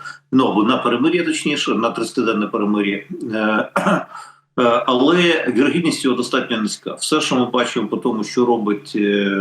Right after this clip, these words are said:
Російська Федерація, особливо, е, коли говорити про воєнну компоненту, то,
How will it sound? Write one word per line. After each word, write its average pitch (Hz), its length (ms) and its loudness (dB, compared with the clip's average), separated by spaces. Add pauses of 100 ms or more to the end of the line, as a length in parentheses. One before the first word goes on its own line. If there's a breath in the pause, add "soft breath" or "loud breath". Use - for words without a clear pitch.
(720)
Російська - 420 -2
Федерація, 131 560 0
особливо, 104 600 2 (600 loud breath)
е, 104 140 2
коли 117 260 4
говорити 113 380 2
про 117 240 0
воєнну 160 420 2
компоненту, 131 680 -2
то, 131 580 2